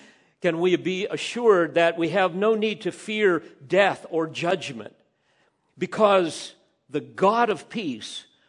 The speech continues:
who brought up from the dead the great shepherd of the sheep through the blood of the eternal covenant, even Jesus our Lord,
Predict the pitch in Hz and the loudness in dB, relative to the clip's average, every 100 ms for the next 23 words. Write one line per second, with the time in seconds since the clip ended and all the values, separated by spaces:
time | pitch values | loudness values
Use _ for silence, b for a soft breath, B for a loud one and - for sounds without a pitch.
0 | _ 165 139 143 190 220 208 - 180 170 | _ -6 -4 0 0 2 -4 -6 -10 -8
1 | 139 160 139 113 113 B B 170 165 180 | -2 0 0 -4 -10 B B -4 0 0
2 | 175 - 220 220 185 165 170 143 - - | 0 -2 -2 -2 -6 -4 -6 -6 -10 -8
3 | 175 - 160 135 123 170 180 143 151 151 | -8 -8 -8 -6 -2 0 0 -4 -8 -10
4 | 143 175 165 156 - 165 131 123 b b | -12 -10 -8 -8 -4 -4 -2 -10 b b
5 | - 185 190 147 156 110 175 196 143 165 | -10 -8 -6 -8 -10 -8 -8 -8 -6 -8
6 | - - 156 151 131 147 131 110 | -8 -6 -4 -4 -2 -2 -2 -4